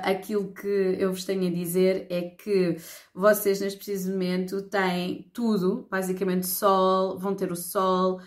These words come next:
ah, o, o, na próxima semana Vênus, Júpiter a incidir na vossa segunda casa. Portanto, existe aqui um desenvolvimento, como eu tinha dito,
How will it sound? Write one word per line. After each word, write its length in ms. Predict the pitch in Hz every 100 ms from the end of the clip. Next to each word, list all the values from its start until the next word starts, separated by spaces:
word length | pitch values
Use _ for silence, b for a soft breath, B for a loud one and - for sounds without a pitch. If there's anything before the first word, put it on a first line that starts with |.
| B B B -
ah, 460 | 180 180 170 170 - - -
o, 60 | 190
o, 400 | 175 175 175 175
na 200 | 175 180
próxima 400 | 180 180 185 180 180
semana 800 | - - 180 175 175 175 170 165 - _ - -
Vênus, 480 | 175 202 190 196 196 185
Júpiter 720 | 175 190 196 185 185 175 175
a 60 | -
incidir 380 | 190 180 185 185
na 100 | 175
vossa 300 | 170 175 175
segunda 320 | - 180 165
casa. 440 | 160 156 156 151
Portanto, 300 | 156 - 185
existe 380 | 196 190 185 -
aqui 120 | 175
um 160 | 185 190
desenvolvimento, 840 | 175 185 175 175 170 175 170 165
como 180 | - 180
eu 60 | 170
tinha 320 | - 185 170
dito, 480 | 160 170 165 170